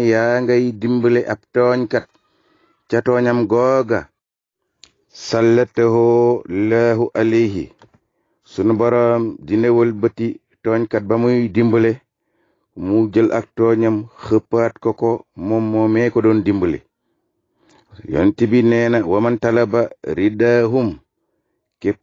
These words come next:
kuy sàkku seen ngërëm ñoom tooñkat ya, "bi suxti laahi," ci di merloo Yàlla, "saxitallaahu alayhi,"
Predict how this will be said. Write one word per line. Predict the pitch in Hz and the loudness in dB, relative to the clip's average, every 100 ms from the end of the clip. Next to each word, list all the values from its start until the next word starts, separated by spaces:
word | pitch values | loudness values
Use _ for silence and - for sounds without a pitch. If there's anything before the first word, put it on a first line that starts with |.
| 120 | -2
kuy | 120 120 | 2 0
sàkku | 110 - 113 - - - - | 0 -4 -4 -6 -16 -16 -16
seen | - 104 117 | 0 2 4
ngërëm | 120 113 117 117 113 | 2 2 2 0 0
ñoom | 113 117 113 | 0 0 -2
tooñkat | - 117 117 107 120 - | -2 -2 -2 -2 -6 0
ya, | 117 90 - _ _ _ _ _ _ _ _ - | -2 -2 -8 _ _ _ _ _ _ _ _ -10
"bi | - | -6
suxti | 110 - 123 - _ 113 117 - _ - | -6 -4 -6 -6 _ 0 0 -2 _ -10
laahi," | 82 104 117 113 120 - | -2 0 2 0 -4 -8
ci | - | -10
di | 110 120 | -2 0
merloo | 117 120 113 117 117 | 0 0 0 2 2
Yàlla, | 113 120 139 131 101 - _ _ _ _ _ _ _ _ _ | 2 2 2 0 -2 -8 _ _ _ _ _ _ _ _ _
"saxitallaahu | - 107 120 107 117 113 110 113 113 113 110 | -8 -2 -2 0 0 2 2 2 2 0 -4
alayhi," | - 117 117 107 85 | -2 0 0 0 -8